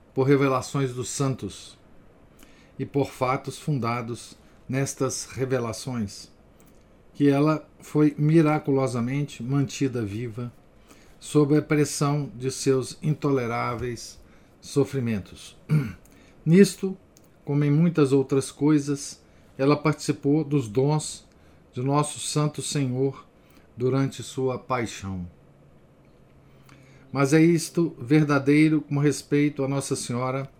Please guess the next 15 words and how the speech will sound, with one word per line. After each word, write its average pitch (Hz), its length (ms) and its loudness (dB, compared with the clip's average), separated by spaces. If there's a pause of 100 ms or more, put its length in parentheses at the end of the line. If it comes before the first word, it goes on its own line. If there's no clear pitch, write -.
(360)
não 160 200 4
só 165 280 2
durante 156 440 2
os 143 100 2
horrores 139 720 2 (420)
do 127 120 -8
Calvário, 113 640 -2 (920)
mas 135 160 -2
ao 147 100 4
longo 151 320 4
de 139 120 -2
toda 143 340 2
a 135 40 0
sua 127 260 -2
vida. 95 380 -8